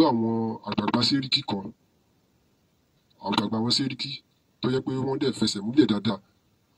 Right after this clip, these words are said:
Ó bá wọn ṣèpàdé. Wọ́n dẹ̀ gbé owó fún Ìbà Gani Adam. Nínú inf-, nínú information yìí tí mò ń fún ẹ yìí, inú ìpàdé tí mo wà, òun náà ni mo ti, ni wọ́n ti yan,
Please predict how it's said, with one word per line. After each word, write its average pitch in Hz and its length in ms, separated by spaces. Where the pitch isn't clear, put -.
Ó 110 80
bá 117 100
wọn 113 100
ṣèpàdé. 101 560
Wọ́n 127 120
dẹ̀ 151 140
gbé 104 140
owó 120 220
fún 110 180
Ìbà 117 140
Gani 104 220
Adam. 107 300
Nínú 180 240
inf-, 147 420
nínú 147 520
information 151 720
yìí 104 140
tí - 100
mò 143 100
ń 104 60
fún 104 180
ẹ 104 40
yìí, 117 160
inú 147 100
ìpàdé 104 260
tí - 140
mo 110 80
wà, 104 160
òun 117 160
náà 151 120
ni 110 80
mo 107 140
ti, 107 520
ni 117 120
wọ́n 135 200
ti 127 200
yan, 120 400